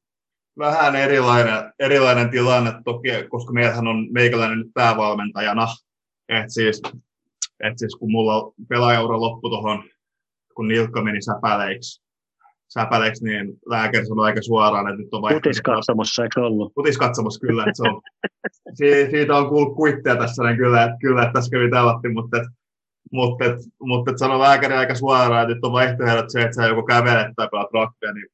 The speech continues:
Speaker 1: se ei ollut loppupeleissä kovinkaan vaikea valinta, että vaikka rugbya rakastankin, niin kyllä sitä, niinku, suunnilleen kivutonta elämää arvostaa pikkasen korkeammalle, niin
Speaker 2: Varmasti,
Speaker 1: ja sen,
Speaker 2: joo.
Speaker 1: sen lisäksi, että meikäläinen on päävalmentaja, niin meillä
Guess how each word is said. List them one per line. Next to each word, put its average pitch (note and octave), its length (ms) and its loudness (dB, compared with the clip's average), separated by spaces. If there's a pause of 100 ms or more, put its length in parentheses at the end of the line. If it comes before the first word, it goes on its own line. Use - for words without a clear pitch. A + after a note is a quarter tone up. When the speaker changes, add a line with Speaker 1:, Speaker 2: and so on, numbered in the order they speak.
(120)
Speaker 1:
se A2+ 340 0 (580)
ei C3+ 540 4
ollut C#3 220 2
loppupeleissä C3+ 500 0
kovinkaan B2 340 0
vaikea A#2 420 2
valinta, G#2+ 320 -4
että G2+ 80 -10
vaikka A2+ 280 0
rugbya A#2+ 220 0
rakastankin, A#2 600 -2
niin G2+ 100 -6
kyllä G#2 140 -2
sitä, A2+ 160 -4
niinku, A2 240 -2
suunnilleen A2+ 440 0
kivutonta A2+ 500 2
elämää G#2 340 0
arvostaa G#2 480 -4
pikkasen A#2 400 -6
korkeammalle, G2 720 -6
niin G#2 160 -6 (800)
Speaker 2:
Varmasti, G#2 540 0
Speaker 1:
ja G#2+ 60 6
sen, A2+ 100 6
Speaker 2:
joo. G2+ 120 -4 (380)
Speaker 1:
sen C3 360 2
lisäksi, C3 460 2
että A#2+ 120 -6
meikäläinen B2 460 4
on A2+ 160 2
päävalmentaja, A2+ 800 4
niin G#2+ 140 0
meillä A2 260 2